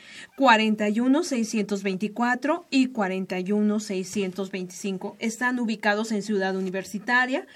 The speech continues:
junto a la Alberca Olímpica. Y entonces, bueno, creo que para este año nuevo, ¿qué nos recomiendas, Paulina? A ver,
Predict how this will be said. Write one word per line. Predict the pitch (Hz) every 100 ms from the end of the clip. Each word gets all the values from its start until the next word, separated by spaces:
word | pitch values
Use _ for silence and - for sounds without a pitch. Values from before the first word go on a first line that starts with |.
| - - -
junto | - 226 214
a | 196
la | 196
Alberca | 196 214 208 214
Olímpica. | 208 233 226 269 269
Y | 262 208
entonces, | 208 214 233
bueno, | 208 226 208
creo | 214 226
que | 254 208 - - _ _ - _ _ - 214
para | 247 277
este | 320 359
año | 311 320 320
nuevo, | 285 285 311
¿qué | 311
nos | 294 311
recomiendas, | 294 240 226 214 196
Paulina? | - 185 180 185 185
A |
ver, | 190